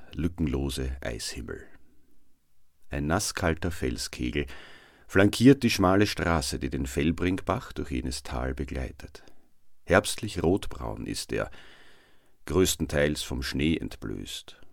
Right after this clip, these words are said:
moosbewachsen und sich selbst überlassen. Bekrönt wird dieser Hügel von den Resten einer uralten Festung,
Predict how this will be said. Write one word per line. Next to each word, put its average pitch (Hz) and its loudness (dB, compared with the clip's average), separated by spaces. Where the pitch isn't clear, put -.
moosbewachsen 67 -2
und 53 -8
sich - -4
selbst 85 2
überlassen. - -8
Bekrönt 113 8
wird 131 0
dieser 113 4
Hügel 110 4
von 76 -2
den 64 -2
Resten - -2
einer 73 -4
uralten 85 0
Festung, - -6